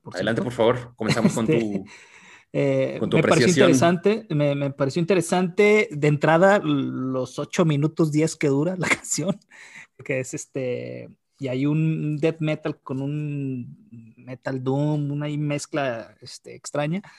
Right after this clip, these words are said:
Speaker 1: pero muy atractiva. Digo, la verdad es que a pesar de que, de que dura demasiado la, la canción dentro de mis parámetros, sé que para, para este, estos géneros es, suele ser como un promedio,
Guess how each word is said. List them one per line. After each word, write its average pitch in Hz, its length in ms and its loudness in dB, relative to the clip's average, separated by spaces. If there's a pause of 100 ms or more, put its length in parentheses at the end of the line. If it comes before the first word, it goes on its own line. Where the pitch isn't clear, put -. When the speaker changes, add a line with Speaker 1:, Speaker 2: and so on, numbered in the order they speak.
(340)
Speaker 1:
pero 131 680 0
muy 143 140 -2
atractiva. 185 480 0
Digo, 147 180 2
la 135 80 0
verdad 151 160 0
es 160 80 -6
que 185 140 0
a 165 120 -2
pesar 143 240 2
de 170 80 0
que, 135 220 -2
de 113 480 -14
que - 140 -8
dura 160 260 6
demasiado 143 680 0
la, 120 380 -2
la 120 160 -12
canción 127 380 -8
dentro 143 340 -4
de 120 80 -4
mis 143 320 0
parámetros, 147 800 -2 (140)
sé 127 240 -8
que 143 120 -4
para, 117 800 -8
para 120 220 -12
este, 123 580 -8 (300)
estos - 300 -4
géneros 147 420 0
es, 127 240 -12 (180)
suele 143 320 -4
ser 147 220 -8
como 135 240 -6
un 135 120 -6
promedio, 147 480 -4